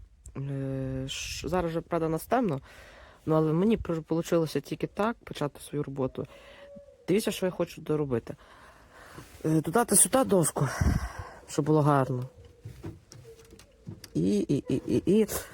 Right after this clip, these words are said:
е, додати донизу доску. Я зараз її поставлю, щоб ви бачили. І сюди так само пробити доску.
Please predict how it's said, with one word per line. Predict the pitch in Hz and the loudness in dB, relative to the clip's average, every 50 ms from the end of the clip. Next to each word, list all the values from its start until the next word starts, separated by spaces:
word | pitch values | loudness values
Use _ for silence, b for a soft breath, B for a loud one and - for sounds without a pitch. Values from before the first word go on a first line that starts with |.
| B B B B - | B B B B 0
е, | - 151 147 147 143 143 139 | 4 4 6 6 6 4 4
додати | 131 147 143 165 165 160 - 151 | 4 4 4 4 2 2 2 2
донизу | 143 147 143 135 127 123 139 151 | 4 4 6 6 6 4 4 4
доску. | 160 170 185 - - - 240 254 | 4 4 2 2 0 -2 -2 0
Я | 294 254 | 2 0
зараз | 220 - 220 220 | 2 2 2 2
її | 226 | 2
поставлю, | 226 - - - 214 214 | 0 -2 -2 0 0 0
щоб | - - - | 0 -2 -4
ви | 233 226 - | -6 -4 -2
бачили. | - 226 - - - - - | -4 -4 -2 -2 -2 0 0
І | 151 | 0
сюди | 147 - 220 165 143 | 0 2 2 2 2
так | - - - | 2 0 0
само | - 135 135 123 | 2 2 2 2
пробити | - 127 123 131 - - | 2 0 0 2 0 2
доску. | 117 120 117 - - - - | 2 2 0 0 -2 -10 -18